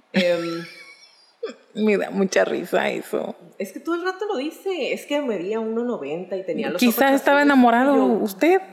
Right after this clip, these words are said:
Speaker 1: bueno, dije yo.
Speaker 2: ¿Qué tal?
Speaker 1: Yo miraba mi D C M cinco y decía, "A lo mejor así de azules tenía los ojos", porque
Speaker 2: Quizá.
Speaker 1: lo describe así, tal cual. Bueno, em, hablan con ella,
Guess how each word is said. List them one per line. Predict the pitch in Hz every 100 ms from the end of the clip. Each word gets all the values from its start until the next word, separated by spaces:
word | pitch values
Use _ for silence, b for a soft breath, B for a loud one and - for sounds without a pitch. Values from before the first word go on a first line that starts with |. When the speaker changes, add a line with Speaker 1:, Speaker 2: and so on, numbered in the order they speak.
| 175
Speaker 1:
bueno, | 180 247 392
dije | 392 359 320
yo. | 262 - _ _ _ _ 262
Speaker 2:
¿Qué | 247
tal? | 233 247 254 - - 196
Speaker 1:
Yo | 190
miraba | 220 220 220
mi | 247 233 202 180
D | 170 175
C | 220
M | 208 220
cinco | 233 233 240
y |
decía, | 208 202 180
"A | 151
lo |
mejor | 143 202 180
así | 214
de | 190
azules | 175 165 165
tenía | 170 156 -
los | 151
ojos", | - - 156
porque | - 170
Speaker 2:
Quizá. | 175 170 180 240 - - -
Speaker 1:
lo | 170
describe | 160 - 175 185 220
así, | 180 -
tal | 143 - 165
cual. | - - _ b b _
Bueno, | 208 143 - - b b _ _
em, | 226 233 233 226 220 226 208 - _ _ _ _ _ _ _ _ _ -
hablan | 262 285
con | 294 294
ella, | 320 320 320